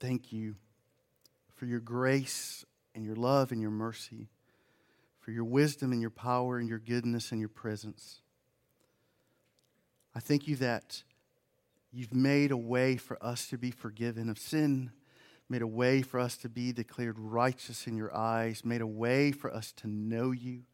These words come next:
to approach you, and to one day be with you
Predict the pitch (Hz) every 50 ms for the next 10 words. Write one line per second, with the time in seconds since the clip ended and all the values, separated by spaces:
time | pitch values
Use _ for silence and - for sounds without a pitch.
0 | _ _ _ _ _ _ _ _ _ _ _ _ _ _ _ _ _ _ - -
1 | - 104 - - - - - 151 156 165 165 160 - - - 151 143 135 135 131
2 | _ _ _ _ _ _ _ _ _ _ _ _ - 113 101 - - 120 113 113
3 | 123 135 139 139 135 123 135 131 131 123 123 131 131 131 123 120 113 - - 123
4 | 127 135 139 143 143 143 143 -